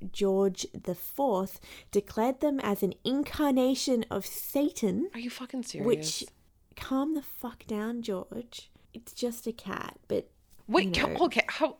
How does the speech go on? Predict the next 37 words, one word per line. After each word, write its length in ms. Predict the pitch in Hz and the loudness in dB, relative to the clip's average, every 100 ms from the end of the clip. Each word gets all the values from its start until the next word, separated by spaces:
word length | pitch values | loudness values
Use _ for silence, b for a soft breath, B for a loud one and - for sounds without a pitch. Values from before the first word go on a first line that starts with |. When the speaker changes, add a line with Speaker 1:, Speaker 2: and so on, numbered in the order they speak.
| - | 0
Speaker 2:
okay, 340 | 226 196 87 - | 2 0 -2 2
also 280 | 285 277 320 | 2 4 0
pause. 420 | - 175 151 - - | 2 4 4 0 -2
Like, 120 | 214 196 | -2 0
what 260 | 196 370 | 4 8
are 100 | 466 | 8
popes 420 | 494 302 302 - - | 8 6 6 4 4
do? 120 | 233 | 6
Okay, 240 | 214 208 147 | 6 6 6
we've 260 | 185 247 | 4 4
got 280 | 277 262 - | 8 8 8
popes 500 | - 294 359 392 - | 4 6 6 4 -2
declaring 560 | - 330 - 285 269 269 | 0 0 4 6 6 4
that, 400 | 240 196 185 185 | 2 0 -6 6
that 300 | 208 196 - | 8 8 6
fucking 300 | 254 240 254 | 2 6 8
Speaker 1:
Ugh. 200 | 226 196 | 8 8
Speaker 2:
weather 240 | 208 226 247 | 8 8 8
vanes 300 | 240 254 226 | 8 6 8
have 200 | 220 220 | 8 8
to 80 | 226 | 4
be 160 | 220 | 2
roosters, 760 | 185 196 196 - 160 123 139 208 B B | 6 6 4 4 4 6 6 2 B B
and 100 | - | 10
now 140 | 226 226 | 12 12
we've 120 | 254 | 10
got 180 | 240 240 | 8 8
another 260 | 233 233 233 | 8 8 8
pope 280 | 262 226 | 8 6
that's 200 | 208 202 | 6 6
like, 160 | 208 196 | 8 10
"I 220 | 170 208 | 12 12
hate 280 | 226 190 - | 10 8 8
black 280 | 156 143 - | 8 8 8
cats." 420 | 185 170 - 180 | 8 10 8 4
It's 140 | 196 - | 2 6
like, 180 | 240 | 6